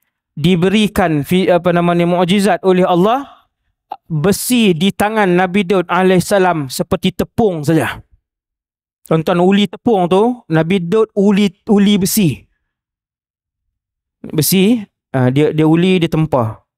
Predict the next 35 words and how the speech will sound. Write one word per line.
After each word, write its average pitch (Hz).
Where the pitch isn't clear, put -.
Allahu 135
Akbar. 110
Ah, 123
itu 139
bukan 135
hak 151
dah -
tu, 180
lebih 147
pada 156
hak 165
dah 170
tu. 170
Kan, 147
kita 147
hak 180
hijau 196
kan. 127
Hak -
zaman 160
hari 180
ni, 156
hak 143
ni 185
bukan 170
hak 185
dah 196
ni. 175
Dia 165
ambil 190
besi, 175
dia 180
tempah 196
di 170
tangannya. 202